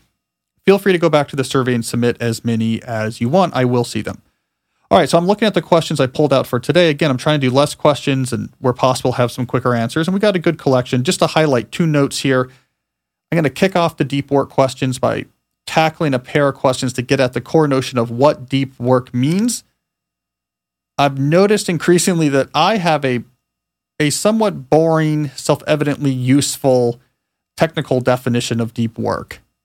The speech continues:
while other people have blown it into this mythical thing where it's not just an approach to how you accomplish a certain cognitive task, but where deep work has become some sort of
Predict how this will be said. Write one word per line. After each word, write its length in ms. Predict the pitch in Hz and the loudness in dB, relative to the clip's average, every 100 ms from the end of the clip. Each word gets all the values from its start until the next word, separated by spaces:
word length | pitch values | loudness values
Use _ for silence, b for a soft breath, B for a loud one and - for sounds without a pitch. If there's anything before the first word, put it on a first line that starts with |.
| _ _ _ _ _ _ | _ _ _ _ _ _
while 240 | 143 135 - | 2 2 4
other 220 | 208 233 | 2 2
people 360 | - 175 156 131 | -2 -2 0 0
have 260 | 131 127 | 0 -2
blown 280 | 127 143 156 | 0 2 2
it 100 | 139 | 0
into 260 | 127 123 123 | 0 -2 -2
this 240 | 120 - | -2 -4
mythical 500 | 120 - 127 - 117 | -2 0 -2 0 -2
thing 320 | - 151 143 | 0 0 0
where 100 | 120 | 0
it's 140 | 123 - | -2 0
not 160 | 160 | -2
just 280 | - 143 - | 0 -2 -2
an 120 | 147 | -2
approach 420 | 131 - 135 139 - | -2 0 0 0 -2
to 100 | 123 | 0
how 140 | 123 | 0
you 240 | 120 110 - _ - | 0 -4 -10 _ -6
accomplish 680 | 120 - 139 147 175 156 135 | -4 0 0 2 0 0 0
a 80 | 123 | 0
certain 260 | 151 135 | 0 0
cognitive 400 | 135 135 127 120 | 0 0 0 -2
task, 340 | - 202 147 - | 2 2 0 -4
but 100 | 143 | -2
where 120 | 151 | 0
deep 220 | 165 160 | 0 0
work 180 | 156 143 | 2 2
has 180 | 143 131 | 0 0
become 480 | 135 127 135 131 127 | -4 0 0 0 -2
some 220 | - 131 | -2 -2
sort 220 | - 131 | 0 0
of 140 | 120 | 0